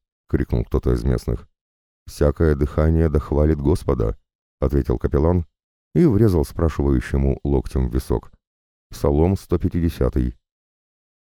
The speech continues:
Я дрался на автомате, не думая о движениях. Блок, удар, уклон, бросок. Тело помнило тренировки лучше, чем пьяный мозг. Кто-то швырнул в меня табуретку. Я отбил ее в полете,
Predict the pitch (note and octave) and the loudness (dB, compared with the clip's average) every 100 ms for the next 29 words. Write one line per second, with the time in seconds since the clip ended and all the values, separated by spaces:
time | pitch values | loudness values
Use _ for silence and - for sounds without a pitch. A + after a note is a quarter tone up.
0 | _ F2 D3+ C3+ A2+ A#2+ - G2 F#2+ - | _ 0 2 4 4 2 2 2 2 2
1 | A#2+ B2 E2+ D2+ D#2 E2+ E2 D#2+ - D2+ | 2 2 4 4 4 2 2 2 0 0
2 | D#2 C#2 B1 G#1 G#1 - _ _ _ C2 | 0 0 0 -2 -6 -10 _ _ _ 0
3 | C#2 F#2 - - C2 D2+ D2 C2+ - C#2+ | 2 2 -4 -4 0 0 0 -6 0 2
4 | D2+ B1 B1+ - D2 - _ _ _ _ | 2 0 -4 0 -2 -2 _ _ _ _
5 | _ - D3 B2+ - B2 A2+ G#2+ G2+ G2 | _ -2 2 2 2 4 4 4 4 4
6 | G2+ G2+ G2+ A2+ A2 E2 - E2 - F2 | 4 2 2 2 2 -2 0 -2 2 2
7 | E2 D#2+ A#1+ - - _ _ _ _ _ | 4 2 -2 -6 -20 _ _ _ _ _
8 | _ - D2 - B1 - C#2+ C#2+ C#2 B1+ | _ -2 -2 2 -2 0 0 2 0 0
9 | C#2+ C2+ - C#2 D2 G#1+ A1 - _ _ | 0 0 0 0 0 0 -6 -6 _ _
10 | _ _ G2+ A2 E2 E2 E2 D2+ - E2 | _ _ 0 2 2 2 4 2 0 0
11 | A2 A2 F#2 | 2 2 -2